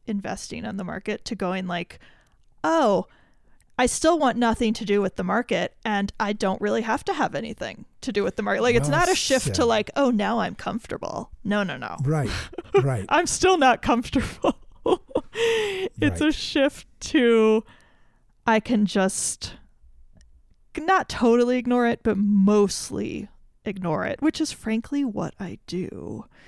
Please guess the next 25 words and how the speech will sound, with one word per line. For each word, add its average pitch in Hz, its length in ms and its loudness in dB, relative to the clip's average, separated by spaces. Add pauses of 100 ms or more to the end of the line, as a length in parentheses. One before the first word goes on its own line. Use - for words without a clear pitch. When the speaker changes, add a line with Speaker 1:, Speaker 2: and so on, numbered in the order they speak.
(320)
Speaker 2:
Oh, 147 80 -4
Speaker 1:
And 185 100 0
Speaker 2:
I 196 80 2
Speaker 1:
I 190 40 2
Speaker 2:
really 143 220 2
think 113 220 -2
you 120 120 0
can, 117 180 -2 (160)
you 139 160 0
can 120 300 -2
really 131 280 2
totally 107 440 -2
ignore 87 400 -8
it, 78 100 -12
Speaker 1:
I 240 100 4
often 240 320 4
feel 254 200 2
Speaker 2:
honestly. 190 140 -2
Speaker 1:
guilty 202 440 2
because 202 340 -2
people 220 360 -2
will 196 180 0
say 208 440 -4
to 214 100 -2
me, 180 500 -6